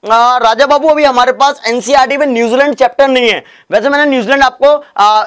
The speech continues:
एक, आ, पहले, पहले मैप सीरीज कराई थी इसी पे YouTube पे, तो आपको वहां मिल जाएगा। न्यूजीलैंड पूरा करा चुका हूं उसमें मैप के द्वारा। ठीक है, यहां पर समझ में आ गया? इतनी बात क्लियर है? यहां तक समझ में आती है बात आप सब लोगों को?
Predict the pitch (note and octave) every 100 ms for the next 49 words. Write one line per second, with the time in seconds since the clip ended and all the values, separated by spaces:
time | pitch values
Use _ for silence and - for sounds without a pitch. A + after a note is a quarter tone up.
0 | B3 B3 C4+ C4 C4 A#3 C4 C4 C4 A#3
1 | A#3 - C4 C4 B3+ A#3 B3 C4+ A#3 A#3+
2 | A#3+ G3+ B3 C#4 D4+ - - A3 - C4
3 | G#3+ B3+ C4+ B3 B3 C4+ A#3+ A3 C4+ B3+
4 | C4 C4 A#3 B3 A3+ A#3+ A3+ C4+ A#3 A3
5 | A3 F#3 D#3+ C#3 A#3+ D#4 A#3+ G#3 G3 D3
6 | - _ _ _ G3+ C4 C#4+ C#4 D4+ E4
7 | E4 _ _ _ _ _ G3+ G#3 C#4+ C#4+
8 | C#4+ D4 E4 E4+ _ _ F3+ A3 C4+ C4+
9 | C#4+ D4 D4 D4+ D4 D4 C#4+ B3+ C#4+ C#4+
10 | C4+ D#4